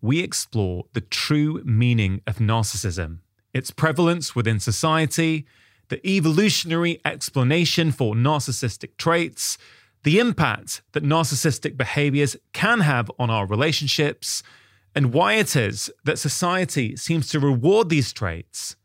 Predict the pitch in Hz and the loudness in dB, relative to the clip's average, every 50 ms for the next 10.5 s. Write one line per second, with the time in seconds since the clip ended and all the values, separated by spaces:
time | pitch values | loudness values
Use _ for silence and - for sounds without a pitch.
0 | _ _ _ _ - 120 131 156 165 - 165 180 170 175 170 160 123 - - 156 | _ _ _ _ 0 0 2 2 0 0 -2 -2 0 2 2 2 0 0 2 2
1 | 139 147 180 196 175 135 95 95 87 - - - - - - _ _ - 139 135 | 4 4 4 4 2 2 0 0 -4 -6 -6 -8 -8 -10 -12 _ _ -2 -2 -2
2 | - - - 170 135 - - - 110 90 85 - - - - - - 104 101 - | -2 -4 -6 -6 -6 -6 -4 -2 -2 -2 -2 -4 -8 -10 -10 -8 -6 -6 -6 -4
3 | - - 123 113 104 90 85 87 92 - - _ _ _ _ _ _ _ _ _ | -4 -2 -2 0 0 -2 -4 -8 -12 -16 -18 _ _ _ _ _ _ _ _ _
4 | _ _ _ _ _ _ _ _ - - 185 196 - - 196 185 175 160 170 190 | _ _ _ _ _ _ _ _ -4 -2 -2 -2 0 2 4 4 6 6 6 6
5 | 208 220 214 170 101 117 104 87 95 90 90 87 - - 156 160 - - - - | 6 4 2 0 0 -2 -4 -4 -4 -6 -6 -8 -6 -6 -8 -8 -8 -8 -6 -2
6 | 196 208 220 208 208 196 202 170 - - 123 110 - - 117 110 - - 127 131 | 0 2 2 4 4 4 2 0 2 0 0 0 0 0 -4 -4 -2 -2 0 0
7 | 123 110 - 113 101 92 92 95 107 - - - 131 123 120 127 160 214 196 - | 0 -2 -2 -2 0 0 0 -2 -4 -8 -4 -2 2 2 2 2 2 0 0 -2
8 | - 120 - - 92 85 82 - - - _ - - - - _ _ _ _ _ | -4 -6 -6 -6 -6 -8 -8 -12 -18 -20 _ -20 -20 -20 -20 _ _ _ _ _
9 | _ - - 123 139 143 117 135 117 - 135 104 160 175 208 220 180 170 139 123 | _ -6 -2 -2 0 2 2 0 2 0 0 2 4 4 4 4 4 4 4 2
10 | 104 - - 107 90 95 110 - - | 2 0 -4 -4 -4 -4 -6 -8 -12